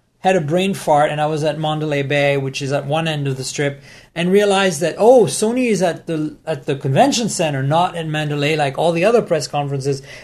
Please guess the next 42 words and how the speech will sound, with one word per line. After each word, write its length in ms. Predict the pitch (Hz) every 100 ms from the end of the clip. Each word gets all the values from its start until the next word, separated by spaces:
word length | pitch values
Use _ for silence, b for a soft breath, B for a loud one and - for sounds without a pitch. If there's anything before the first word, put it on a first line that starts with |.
| B
And 100 | 170
by 160 | 208
the 60 | 208
time 180 | 220 202
I 80 |
realized 520 | 190 185 214 165 139 139
that, 380 | 131 147 - _
it 100 | 170
was 280 | 165 151 135
not, 220 | 165 196
there 100 | 185
was 100 | 170
no 140 | 175
way 160 | 202 196
I 60 | 175
was 80 |
gonna 180 | 165 160
make 180 | 151 160
it 100 | 156
on 140 | 131
time. 360 | 117 123 127 156 B B B
So 120 | -
I 60 | 208
said, 240 | 226 220
"Well, 320 | 233 247 247
maybe 340 | 233 226 208 196
I 60 |
should 200 | 175 -
just 180 | 143 135
drop 220 | 139 131
Sony." 500 | - - 127 123 120 - _ _ _ -
And, 400 | 170 175 170 165
uh, 140 | 175 185
you 80 |
know, 120 | 233 233
I 40 |
was 120 | 208
invited 420 | 202 156 160 156
to 180 | 139 -
others, 380 | 147 139 139 131
like, 280 | 127 - -
uh, 360 | - - -